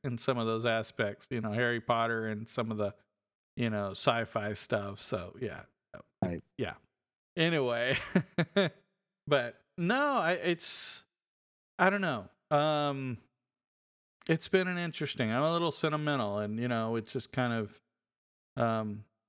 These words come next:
Speaker 1: looking around at family, you know, cousins and their kids. And, you know, I didn't know their cou-, their kids. I knew my cousins, but even then, I, I,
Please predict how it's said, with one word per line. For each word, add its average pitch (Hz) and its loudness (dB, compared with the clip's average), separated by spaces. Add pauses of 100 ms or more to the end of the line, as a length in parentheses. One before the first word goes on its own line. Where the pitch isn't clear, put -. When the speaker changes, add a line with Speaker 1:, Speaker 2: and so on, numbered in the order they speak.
(340)
Speaker 1:
looking 147 2
around 131 2
at 113 -4
family, 123 0
you 123 0
know, 117 -2 (120)
cousins 120 0 (580)
and 127 2
their 127 4
kids. 120 2
And, 180 0
you 202 2
know, 185 4
I 196 4
didn't 156 0
know 151 4
their 135 -2
cou-, 113 0
their 123 0
kids. - -6
I 127 2
knew 180 -2
my 175 0
cousins, 139 -2 (760)
but 135 6
even 143 0
then, 135 2
I, 120 0
I, 123 0